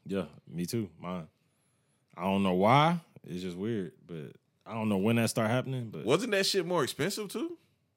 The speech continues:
Speaker 1: Turkey?
Speaker 2: Yeah.
Speaker 1: I don't know.
Speaker 2: I think it was
Speaker 1: I don't know.
Speaker 2: more expensive.
Speaker 1: I don't know.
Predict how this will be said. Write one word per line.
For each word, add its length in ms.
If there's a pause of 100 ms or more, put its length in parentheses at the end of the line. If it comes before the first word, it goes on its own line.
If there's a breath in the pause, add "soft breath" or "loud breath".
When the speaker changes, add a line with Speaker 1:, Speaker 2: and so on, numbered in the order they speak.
(380)
Speaker 1:
Turkey? 380 (240)
Speaker 2:
Yeah. 460 (480)
Speaker 1:
I 60
don't 200
know. 240 (160)
Speaker 2:
I 120
think 220
it 40
was 80
Speaker 1:
I 20
don't 80
know. 60
Speaker 2:
more 100
expensive. 480 (840)
Speaker 1:
I 40
don't 160
know. 200